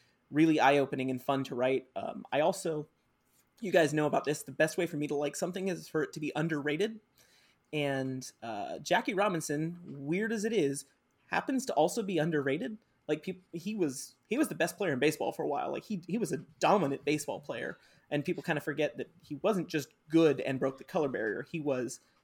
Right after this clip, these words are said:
bananas great and broke the color barrier. Um,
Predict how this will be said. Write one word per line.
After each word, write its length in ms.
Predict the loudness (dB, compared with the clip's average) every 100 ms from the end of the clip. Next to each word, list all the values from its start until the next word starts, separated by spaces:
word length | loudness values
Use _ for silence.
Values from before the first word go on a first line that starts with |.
| -6
bananas 600 | 4 4 6 6 4 2
great 500 | -2 2 2 2 -8 -6
and 140 | -4
broke 200 | 0 -2
the 60 | -4
color 260 | -8 -6 -6
barrier. 440 | -8 -8 -6 -8 _ _ _ _ -4
Um, 400 | -4 -4 -8